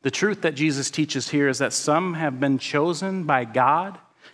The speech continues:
to receive the truth, and they're at the same time those who are willing, who are receptive, and open to the plans of God. They're the disciples who, coming to Jesus, they receive even more, an abundance, nothing less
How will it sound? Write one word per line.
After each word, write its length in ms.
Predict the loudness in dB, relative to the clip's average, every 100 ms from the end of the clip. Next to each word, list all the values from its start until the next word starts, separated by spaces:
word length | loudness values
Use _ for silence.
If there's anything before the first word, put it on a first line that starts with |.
| -4
to 120 | 2
receive 760 | 4 4 2 0 0 0 0
the 100 | -2
truth, 520 | -2 0 2 2 0 2
and 180 | 4
they're 120 | 6 4
at 100 | 2
the 80 |
same 400 | -4 0 0 0
time 380 | -2 0 0 0
those 400 | 2 4 4 2
who 100 | 2
are 120 | 2 4
willing, 580 | 6 6 6 2 0 -4 -12 2
who 80 | 2
are 80 |
receptive, 800 | 4 2 2 0 0 -2 -2 -2 -4 -4
and 140 | -2 0
open 420 | 0 0 0 0 -2
to 100 | -4
the 120 | -6
plans 580 | -2 0 2 2 0 -4
of 180 | -4
God. 440 | -2 -2 -2 -8 -16 _ -12 2
They're 180 | 4 6
the 120 | 4
disciples 760 | 2 2 4 2 2 2 2 2
who, 100 | -2
coming 440 | 2 4 4 2 2
to 120 | -2
Jesus, 480 | 0 0 2 0 2
they 160 | 2
receive 540 | 2 0 0 0 -2 0
even 420 | 0 4 4 4
more, 520 | 4 4 6 6 4 -2 2
an 100 | 4
abundance, 1000 | 2 4 4 6 4 4 4 2 -2 -4 0
nothing 540 | 4 6 6 4 4 6
less 460 | 6 4 2 -2